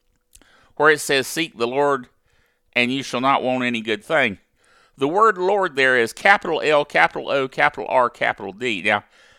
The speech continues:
that is a shorthand in the Bible, King James Bible, to in-, indicate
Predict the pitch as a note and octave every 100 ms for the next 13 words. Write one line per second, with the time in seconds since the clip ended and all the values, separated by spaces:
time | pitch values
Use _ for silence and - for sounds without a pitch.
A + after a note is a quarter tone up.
0 | - D#3 A#3 A#3+ F#3 D3 C#3 - - G3+
1 | F#3+ F3 A2+ G2 E2 D#2 F#2+ - - -
2 | _ _ _ _ _ _ _ _ _ _
3 | - E3+ E3 D#3 - B2 C3 C3 A#2+ -
4 | G#2 A2+ C3 D3 A#2+ G2 E2+ A#2+ _ _
5 | _ _ B2+ B2 B2+ A#2+ C3 A#2+ G2 E2+
6 | - _ _ _ _ _ _ _ _ _
7 | _ _ _ _ _ _ _ _ - F3+
8 | D#3+ - D#3 D3 - G3+ A#3 F3+ - G#2+
9 | F#2 G2+ -